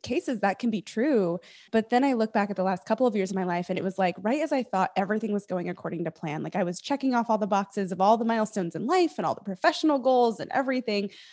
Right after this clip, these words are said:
everything kinda went sideways. And it was also, ironically, right around the time when the world shut down, right around the time covid hit. I also had a bunch of personal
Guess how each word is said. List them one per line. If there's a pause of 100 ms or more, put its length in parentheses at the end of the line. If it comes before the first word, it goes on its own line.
(200)
everything
kinda
went
sideways.
And
it
was
also, (120)
ironically,
right
around
the
time
when
the
world
shut
down,
right
around
the
time
covid
hit. (320)
I
also
had
a
bunch
of
personal